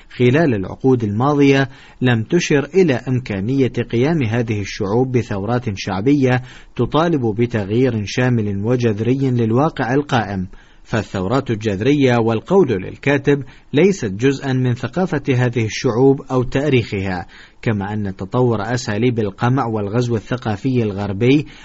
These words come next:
الذي حاول طوال عقود إشاعة ثقافة سطحية تميل إلى التمسك بالقشور والمظاهر والرغبة في الاستهلاك كان يعتقد أنهما سيشكلان مصدات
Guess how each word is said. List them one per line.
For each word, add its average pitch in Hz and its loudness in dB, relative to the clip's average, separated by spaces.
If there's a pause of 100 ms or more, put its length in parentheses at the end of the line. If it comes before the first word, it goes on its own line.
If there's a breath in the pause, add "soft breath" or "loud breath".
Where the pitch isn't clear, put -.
(160 loud breath)
الذي 123 2
حاول 131 0
طوال 113 0
عقود 127 0
إشاعة 107 -2
ثقافة 113 -6 (140)
سطحية 110 -2
تميل 110 -2
إلى 113 -2
التمسك 107 -6
بالقشور 113 -2 (100)
والمظاهر 117 0 (420 loud breath)
والرغبة 120 0
في 120 -4
الاستهلاك 110 -2 (360 loud breath)
كان 185 4
يعتقد 104 -2
أنهما 117 0
سيشكلان 127 0
مصدات 120 -2